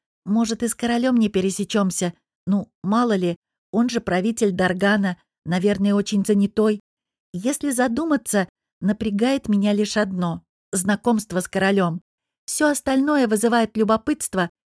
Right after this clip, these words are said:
и предвкушение небольшого приключения. И, наверное, вторая ночь все-таки лишняя. Я бы предпочла вернуться вечером сразу после ужина.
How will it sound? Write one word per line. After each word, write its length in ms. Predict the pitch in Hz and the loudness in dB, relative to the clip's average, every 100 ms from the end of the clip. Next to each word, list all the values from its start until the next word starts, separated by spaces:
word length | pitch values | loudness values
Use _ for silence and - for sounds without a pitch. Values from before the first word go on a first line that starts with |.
| - | -8
и 80 | 339 | -4
предвкушение 840 | 370 339 - 220 208 226 220 214 | -2 -4 -2 -4 0 2 2 2
небольшого 580 | 196 180 175 - 185 175 | 2 0 -2 -2 -2 -2
приключения. 880 | 180 175 180 175 190 175 165 160 160 _ _ _ _ _ _ _ _ _ _ | -4 -2 -2 -2 -2 0 -2 -6 -10 _ _ _ _ _ _ _ _ _ _
И, 80 | 220 | -2
наверное, 540 | 214 233 262 247 233 | 0 0 0 2 2
вторая 460 | 226 - 233 240 233 | 0 -2 -2 0 2
ночь 300 | 226 240 - | 2 0 -2
все-таки 480 | - 190 190 196 214 | -6 -4 -4 -2 -2
лишняя. 640 | 202 196 - 180 180 175 - _ _ _ - | 0 -2 -4 -4 -2 -4 -8 _ _ _ -8
Я 240 | 226 285 | -2 0
бы 120 | 262 | 0
предпочла 580 | - 262 - 247 - 240 | -2 -4 -2 -4 -2 -2
вернуться 500 | 233 233 233 226 247 | 0 2 0 0 -2
вечером 460 | 240 262 - 190 175 | -2 -2 -2 -2 -2
сразу 360 | 190 190 190 | 0 0 0
после 380 | 190 202 - 220 | -2 -4 0 0
ужина. 460 | 220 175 175 170 | 2 0 -2 -2